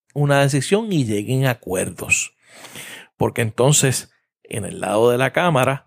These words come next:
la Cámara decidió no darle paso a la presentación de la reforma laboral como un proyecto por petición, como lo hizo el Senado. Así que la reforma laboral está viva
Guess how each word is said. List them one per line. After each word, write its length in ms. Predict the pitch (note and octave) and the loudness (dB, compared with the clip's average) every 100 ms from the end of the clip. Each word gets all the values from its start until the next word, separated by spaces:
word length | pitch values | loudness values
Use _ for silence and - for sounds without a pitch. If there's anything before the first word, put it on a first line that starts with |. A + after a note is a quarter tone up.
| _ - - - | _ -20 -20 -20
la 140 | - | -16
Cámara 460 | - F#2+ G#2 A#2+ B2 | -12 -10 -4 0 0
decidió 720 | B2+ A#2 C3+ C3+ D#3+ E3+ - _ _ _ _ - | 0 0 -2 2 2 2 -2 _ _ _ _ -12
no 260 | A2+ A#2+ | -4 0
darle 320 | B2+ B2+ C3 C3 | 4 2 2 2
paso 440 | C#3 C3 - G#2 - - - - - - - - - | 2 2 -2 -6 -12 -14 -12 -10 -10 -12 -14 -14 -6
a 160 | G#2+ | -4
la 340 | G#2+ G2+ G2+ - _ _ - | -4 -4 -6 -10 _ _ -8
presentación 880 | A#2+ G#2 A#2+ A2 G#2 - B2 A#2+ B2 | -6 -4 -8 -8 -8 -6 -6 -8 -4
de 120 | B2+ | -2
la 100 | B2+ | -2
reforma 560 | A#2+ - A#2 A#2 A#2+ | -2 -4 -4 -2 0
laboral 580 | B2 B2+ C3 D3+ C#3+ D#3 _ _ _ | 2 4 4 4 2 -2 _ _ _
como 220 | - B2+ A#2 | -4 -2 -2
un 100 | A2+ | -2
proyecto 580 | C3 A#2+ A#2 A2+ C3+ | -2 -2 -4 -4 -2
por 200 | A2+ A#2 | 0 -2
petición, 720 | - A#2 A#2+ - G#2 F2 E2 - _ _ _ - | 0 -2 -2 -6 -6 -10 -14 -20 _ _ _ 2
como 340 | D#3 D#3 D3 | 4 4 4
lo 180 | C3 A#2+ | 2 0
hizo 400 | A2+ - B2 - | -2 -2 -4 -4
el 160 | B2 A#2 | -2 -2
Senado. 520 | - G#2+ F2 E2+ - - - | -2 -4 -6 -10 -12 -16 -12
Así 300 | - - F3+ | -4 -2 -2
que 100 | F3+ | 0
la 140 | D#3+ B2 | 2 0
reforma 400 | A#2 C#3+ D#3 F#3 | -2 -4 -2 -2
laboral 560 | F3+ E3+ C#3+ A#2 C#3+ - _ _ _ | -2 0 0 0 -4 -10 _ _ _
está 460 | G2+ F#2 - C3 | -10 -10 -2 2
viva 480 | D#3 C#3+ G#2+ D3 - | 2 2 0 -2 -4